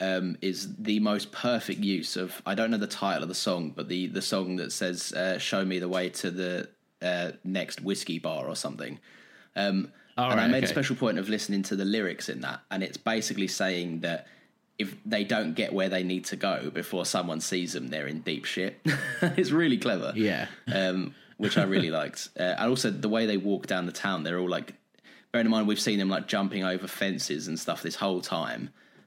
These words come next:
Speaker 1: um, walking around the town, they're just cutting across grass. They're walking in perfect, uh, formation, um, all in, in time of each other's steps, um, which I really liked. It's just
Speaker 2: Yeah.
Speaker 1: another moment where the visual comedy from Edgar Wright is just perfect.
Speaker 2: Always is.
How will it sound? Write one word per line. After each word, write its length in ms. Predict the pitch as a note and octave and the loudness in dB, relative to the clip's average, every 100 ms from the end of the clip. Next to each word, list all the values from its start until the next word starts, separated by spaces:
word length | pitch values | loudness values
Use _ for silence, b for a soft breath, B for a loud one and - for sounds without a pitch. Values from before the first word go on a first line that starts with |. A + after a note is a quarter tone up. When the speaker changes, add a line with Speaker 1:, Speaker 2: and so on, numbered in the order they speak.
| - | -4
Speaker 1:
um, 460 | F#2 F2 F2 E2+ - - | 0 2 0 -2 -6 -6
walking 360 | F#2+ F#2+ - F#2 | 0 0 0 0
around 200 | F2 D#2+ | 0 -2
the 60 | |
town, 280 | - F#2 D#2+ | -2 -2 0
they're 80 | D#2 | -2
just 160 | F#2+ - | -4 -2
cutting 280 | G2 C2 E2+ | -2 -2 -4
across 280 | - E2+ | -4 -6
grass. 380 | - F#2+ D#2 D#2 | -2 0 0 -2
They're 140 | F2+ F#2 | -2 -2
walking 420 | G2 G#2 G#2 E2+ | 0 0 -2 -4
in 120 | E2 | -4
perfect, 680 | - - G2+ F#2+ E2+ D#2 - - | -6 -2 -2 0 -4 -6 -10 -8
uh, 200 | F#2+ F#2 | -2 -2
formation, 840 | F2 - F2+ E2 E2+ - C2 C2 - B B B B B E2+ | -2 -2 0 0 -2 -2 -4 -4 -8 B B B B B -2
um, 400 | E2 D#2+ D#2+ - | 0 0 -2 -2
all 400 | G2 F#2+ F2+ F2+ - | 0 2 0 -4 -4
in, 280 | F2 F2 E2+ - | -4 -2 -4 -4
in 140 | F2+ | -4
time 280 | F#2+ F#2 F#2 | 0 0 0
of 80 | F2+ | -2
each 180 | F#2+ - | -2 0
other's 200 | F#2+ F#2+ | -2 -2
steps, 460 | - A2+ - - - - | -2 -2 -2 -6 -8 -6
um, 360 | D#2 E2+ D#2 D2+ | -2 -2 -2 -4
which 160 | - - | -4 -2
I 20 | |
really 260 | F#2+ F2+ D#2 | 0 0 -2
liked. 260 | C2+ - - | -4 -4 -2
It's 80 | A2 | 2
just 120 | A2 | 4
Speaker 2:
Yeah. 60 | A2+ | 4
Speaker 1:
another 180 | G2+ | 2
moment 340 | F#2+ F#2+ F2+ - - | 2 0 -2 -6 -6
where 140 | F#2 | -4
the 60 | F2+ | -2
visual 280 | F#2 F2 E2 | -4 -4 -4
comedy 540 | - F2 E2 D2+ D2 - | -4 -4 -2 -4 -6 -6
from 220 | - E2+ | -6 -4
Edgar 180 | E2 D#2 | -4 -4
Wright 160 | D#2+ B1+ | -4 -4
is 100 | - | -8
just 140 | - | -10
perfect. 540 | - D#2 - - - - b b _ _ _ - | -6 -6 -6 -12 -14 -20 b b _ _ _ 0
Speaker 2:
Always 320 | A#2+ G2+ G2 | 4 4 4
is. 240 | G#2 F#2+ | 2 0